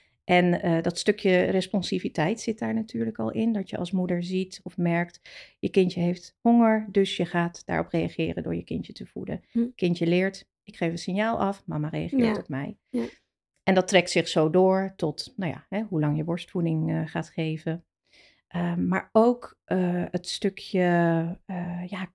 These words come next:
Speaker 1: knusheid, gezelligheid. Ik weet niet hoe
Speaker 2: Mhm.
Speaker 1: jij dat hebt ervaren met, eh,
Speaker 2: Ja.
Speaker 1: met jouw kindjes.
Speaker 2: Ze-, nee, de, absoluut, het merendeel. Ik
Speaker 1: Ja.
Speaker 2: had ook echt wel momenten dat ik juist dacht, "Oh, ik heb
Speaker 1: Mhm.
Speaker 2: op een gegeven moment,
Speaker 1: Ja.
Speaker 2: op een gegeven moment." En toen was,
Speaker 1: Ja.
Speaker 2: werd het ook tijd voor mij om te stoppen,
Speaker 1: Ja, ja.
Speaker 2: denk ik.
Speaker 1: Ja,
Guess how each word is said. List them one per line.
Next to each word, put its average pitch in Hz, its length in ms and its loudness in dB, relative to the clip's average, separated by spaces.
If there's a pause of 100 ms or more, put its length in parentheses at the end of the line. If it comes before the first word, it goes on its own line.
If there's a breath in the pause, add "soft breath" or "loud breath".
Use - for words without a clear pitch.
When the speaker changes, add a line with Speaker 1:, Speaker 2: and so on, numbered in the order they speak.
Speaker 1:
knusheid, 247 800 0
gezelligheid. 233 800 -2
Ik - 140 -20 (120)
weet 180 140 4
niet - 160 6
hoe 202 100 8
Speaker 2:
Mhm. 170 80 6
Speaker 1:
jij 151 200 4
dat 190 200 0
hebt 190 200 2
ervaren 190 760 4
met, 180 260 -2
eh, 180 160 -2
Speaker 2:
Ja. 202 400 4
Speaker 1:
met 202 100 2
jouw 190 160 0
kindjes. 226 640 -4 (180 loud breath)
Speaker 2:
Ze-, 233 320 8
nee, 214 320 8
de, - 100 0
absoluut, 226 460 2
het 196 80 0
merendeel. 202 800 8
Ik 220 60 2
Speaker 1:
Ja. 220 60 -2
Speaker 2:
had 214 180 2
ook 233 200 4
echt 233 180 2
wel 226 120 6
momenten 220 560 6
dat 220 160 4
ik 214 240 0 (840 loud breath)
juist 220 360 8
dacht, 233 200 6
"Oh, 554 280 8
ik 311 80 4
heb 392 160 12
Speaker 1:
Mhm. 381 100 8
Speaker 2:
op 392 80 10
een - 80 10
gegeven 302 240 10
moment, 254 160 10
Speaker 1:
Ja. 233 100 4
Speaker 2:
op 262 80 6
een 277 60 8
gegeven 269 360 10
moment." 208 180 8
En 220 80 6
toen 269 160 8
was, 254 160 8
Speaker 1:
Ja. 214 80 4
Speaker 2:
werd 247 140 10
het 247 120 4
ook 233 140 4
tijd 240 260 8
voor 233 100 4
mij 214 140 8
om 208 80 8
te 202 100 0
stoppen, - 360 -2
Speaker 1:
Ja, 233 280 4
ja. 220 200 2
Speaker 2:
denk 202 280 6
ik. 214 120 6
Speaker 1:
Ja, 226 180 8